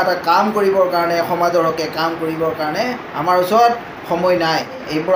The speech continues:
আমাৰ দুৰ্বলতা আৰু এই দুৰ্বলতাবোৰৰ সুযোগ লৈয়ে আন মানুহে কৰ্ম কৰি আগুৱাই গৈ আছে। গতিকে আমি যদি আমাক দুৰ্বল বুলি ভাবোঁ, আমি যদি আমাক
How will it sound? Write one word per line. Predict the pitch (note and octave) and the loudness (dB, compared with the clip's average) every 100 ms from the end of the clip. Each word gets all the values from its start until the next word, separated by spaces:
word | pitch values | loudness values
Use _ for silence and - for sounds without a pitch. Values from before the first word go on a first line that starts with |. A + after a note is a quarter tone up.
| F3+ | 2
আমাৰ | F#3+ F3 | 2 2
দুৰ্বলতা | F3 F3 G#3 G#3 A3+ A#3+ C#4+ - - - - D3+ | 2 4 2 2 2 0 0 -4 -14 -14 -10 -2
আৰু | F3 F#3 - G3 | -2 -2 -2 2
এই | G#3+ | 4
দুৰ্বলতাবোৰৰ | F3+ F#3 G3+ G#3 G3+ F#3+ F#3+ G3 G3+ G#3 F#3+ | 4 4 4 4 4 0 2 4 4 2 -6
সুযোগ | F3+ F#3+ E3+ | 0 0 2
লৈয়ে | D#3+ F#3+ B3+ - - - C3+ | 2 4 2 0 -6 -6 -2
আন | E3 D#3+ | -2 -2
মানুহে | D3+ E3 F3 G3+ G3+ | -2 -2 -2 -2 2
কৰ্ম | D#3 E3 F3 F3 | 2 2 0 0
কৰি | F3 D#3+ E3 D#3 | 0 0 -2 -2
আগুৱাই | C#3+ D#3+ D#3 | 0 0 0
গৈ | C#3+ C#3 | -2 -4
আছে। | B2+ B2+ C#3+ | -6 -10 -10
গতিকে | C#3+ E3 - - C#3 | -6 -2 -2 -2 -2
আমি | E3 G#3+ A3 | 0 0 0
যদি | A3 G3+ | 2 2
আমাক | G#3 F#3+ F#3 | 2 0 -4
দুৰ্বল | F#3 G#3+ G#3+ | 2 2 2
বুলি | A3 A3 A#3 A#3 | 0 -2 -2 0
ভাবোঁ, | F3+ G#3 A3 - - D3 | 0 4 2 2 -6 -6
আমি | F3+ G3+ | -4 -2
যদি | G3 G3+ F3+ | 0 2 2
আমাক | F3 F#3+ | 2 -2